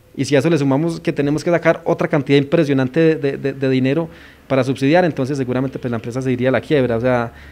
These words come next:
el tema también es de, de equilibrio, de que estamos buscando al-, buscando alternativas, sí. De que, por ejemplo, estoy buscando cómo hacer unos movimientos con uno, con unos recursos que el presidente nos autorizó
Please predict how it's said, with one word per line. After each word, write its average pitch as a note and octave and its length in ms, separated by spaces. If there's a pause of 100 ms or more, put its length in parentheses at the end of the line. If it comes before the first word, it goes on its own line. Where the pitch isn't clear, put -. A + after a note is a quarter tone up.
(120)
el A#2+ 60
tema D#3+ 180
también C#3+ 240
es D3+ 120
de, F3 280
de C3+ 120
equilibrio, B2+ 600 (200)
de C3+ 120
que D3+ 60
estamos F3+ 260
buscando F#3 280
al-, D#3+ 240
buscando D#3+ 320
alternativas, F3 560
sí. C#3+ 280 (560)
De C#3+ 120
que, D3+ 100
por D3+ 80
ejemplo, D3+ 140
estoy G3 160
buscando F#3+ 360
cómo F#3 140
hacer F#3 140
unos F#3+ 160
movimientos D3 560
con D3+ 120
uno, E3 220
con E3 100
unos E3 160
recursos D#3 300
que - 80
el - 60
presidente C#3+ 340
nos D3+ 100
autorizó C3+ 640